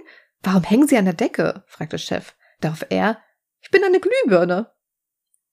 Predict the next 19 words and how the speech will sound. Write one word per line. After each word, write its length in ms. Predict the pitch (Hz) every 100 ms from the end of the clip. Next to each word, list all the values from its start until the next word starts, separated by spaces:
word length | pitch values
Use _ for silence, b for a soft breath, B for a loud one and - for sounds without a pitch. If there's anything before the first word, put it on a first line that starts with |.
| _ _
"Sie 140 | - 220
müssen 260 | 277 -
verrückt 440 | 202 202 254 440 -
sein. 400 | 175 190 175 170
Gehen 180 | 226 247
Sie 100 | 254
mal 140 | 247
für 120 | 240 233
den 120 | 226
Rest 280 | 240 247 233
der 100 | 214
Woche 180 | 247 226
nach 200 | 196 -
Hause 280 | 277 302 220
und 180 | 196
ruhen 140 | 247 240
Sie 100 | 220
sich 260 | 196 196
aus. 360 | 233 277 190 -